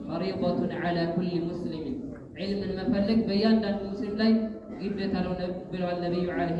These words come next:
ሰላቱ ወሰላም። ሳዲሰን፣ ይህንን ወር የምንቀበለው ቢልዐዝሚ ዐላ ተርኪል አሳም፣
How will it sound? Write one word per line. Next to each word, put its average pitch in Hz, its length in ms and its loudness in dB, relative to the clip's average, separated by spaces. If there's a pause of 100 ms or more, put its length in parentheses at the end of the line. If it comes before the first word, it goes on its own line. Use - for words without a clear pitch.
ሰላቱ - 400 0
ወሰላም። 147 420 -2 (420)
ሳዲሰን፣ 208 680 4 (680)
ይህንን 208 480 6
ወር 214 200 2 (380)
የምንቀበለው 202 880 0 (480)
ቢልዐዝሚ 202 640 4 (220)
ዐላ 202 200 0 (160)
ተርኪል 202 460 6
አሳም፣ 180 360 -2